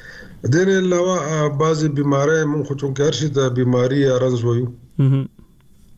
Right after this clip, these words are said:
Speaker 1: هغه داسې وي چې هغه نه رغېدونکي دي.
Speaker 2: او دایمي ستونزې روغتیایي.
Speaker 1: آ، او هغه چې دی، هغې ته مونږ ډیس آرډر وایو اصل کې، بنیادي
Speaker 2: آ.
Speaker 1: بدنظمي.
Speaker 2: بدنظمي ده، بالکل.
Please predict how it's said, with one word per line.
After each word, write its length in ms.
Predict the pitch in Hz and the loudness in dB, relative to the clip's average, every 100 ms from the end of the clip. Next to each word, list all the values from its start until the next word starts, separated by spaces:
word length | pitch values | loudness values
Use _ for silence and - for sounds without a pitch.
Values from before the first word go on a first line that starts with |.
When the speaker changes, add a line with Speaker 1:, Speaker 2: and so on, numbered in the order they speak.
| - - - | -20 -10 -2
Speaker 1:
هغه 260 | 113 151 | 0 2
داسې 280 | 160 165 160 | 2 0 0
وي 160 | 165 151 | -2 0
چې 140 | 147 | 0
هغه 680 | 127 120 120 135 143 - 135 | 0 0 0 0 0 -2 0
نه 200 | 147 160 | 2 2
رغېدونکي 720 | 117 92 98 92 95 90 90 | 2 0 -2 -2 -4 -4 -6
دي. 120 | 87 76 - - - - 151 | -6 -8 -16 -20 -20 -6 -2
Speaker 2:
او 380 | 143 131 127 - - | 0 0 -4 -6 -4
دایمي 720 | 127 143 151 147 160 165 131 - - | 0 2 2 2 2 2 -2 -8 -16
ستونزې 600 | - 143 135 113 139 123 | -6 0 0 0 0 0
روغتیایي. 580 | 123 117 - 123 113 110 - - - - - - - - - | 0 -2 -2 0 0 -2 -14 -20 -20 -20 -20 -20 -20 -12 -4
Speaker 1:
آ، 120 | 98 98 - - - - - | -2 -2 -8 -20 -20 -20 -6
او 320 | 135 131 131 | -2 0 -2
هغه 380 | 135 135 135 175 | -2 0 2 0
چې 140 | - | 0
دی، 240 | 156 156 160 156 - 107 | -2 0 2 0 -2 -2
هغې 120 | 156 | -2
ته 120 | 156 | 0
مونږ 200 | 151 156 | 0 2
ډیس 360 | 151 147 147 123 | 2 2 0 0
آرډر 280 | 107 101 92 | 0 0 -2
وایو 220 | 92 90 | -2 -2
اصل 220 | - 92 | -2 -4
کې، 140 | 95 | -2
بنیادي 480 | 110 113 117 113 117 | 0 2 2 2 0
Speaker 2:
آ. 60 | 123 | -2
Speaker 1:
بدنظمي. 640 | 117 110 117 117 131 120 82 - - - | -2 -2 -2 -2 -2 -2 -2 -10 -20 -6
Speaker 2:
بدنظمي 600 | 123 127 123 131 107 120 | -2 0 0 -2 0 0
ده، 140 | 110 113 | 0 -2
بالکل. 340 | 127 123 - | -6 -8 -14